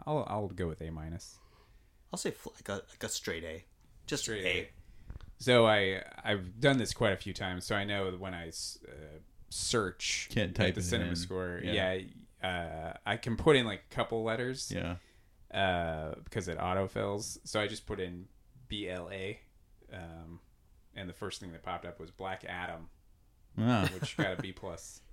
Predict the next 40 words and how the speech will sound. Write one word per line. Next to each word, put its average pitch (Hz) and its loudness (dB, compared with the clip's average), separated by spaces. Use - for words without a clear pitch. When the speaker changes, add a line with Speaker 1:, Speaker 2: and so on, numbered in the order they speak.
Speaker 3:
Yeah. 101 10
Okay. 110 6
So 107 6
see, 110 2
there 107 10
you 104 12
have 95 10
it. 87 2
Speaker 1:
Yeah, 135 8
there 123 0
you 131 2
go. 113 0
Speaker 3:
<laughs> - 4
Speaker 1:
So 127 12
that's 123 12
Speaker 3:
That's 196 -2
a 180 4
perfect 214 12
Speaker 1:
a - 12
movie 233 12
that 160 12
Speaker 3:
example 131 12
of 123 12
a 135 12
movie 160 12
that 143 10
I 160 12
don't 160 10
think 135 10
Speaker 1:
a 135 12
movie 160 12
Speaker 3:
anybody 202 12
Speaker 1:
I 147 12
thought 147 10
Speaker 3:
liked. 139 12
Speaker 1:
everybody 139 6
hated, 139 6
right? 123 8
Speaker 3:
Yeah. 98 10
Speaker 1:
Yeah. 101 0